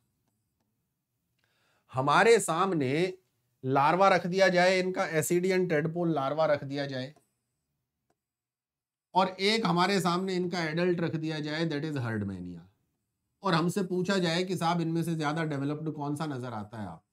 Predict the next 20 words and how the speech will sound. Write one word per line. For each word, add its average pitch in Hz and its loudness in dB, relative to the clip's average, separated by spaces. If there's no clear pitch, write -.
तो 151 -8
हम 151 -2
क्या 165 0
कहेंगे? 123 -6
हम 196 0
ये 214 4
कहेंगे 202 4
कि 214 -6
ये 220 2
ज्यादा 196 2
डेवलप्ड 185 -2
है। 175 -6
क्यों? 220 2
क्योंकि 202 0
इसमें 220 0
कॉर्डेटा 175 2
के 233 -2
चारों 190 0
कैरेक्टर्स 220 -6
हैं। 107 -12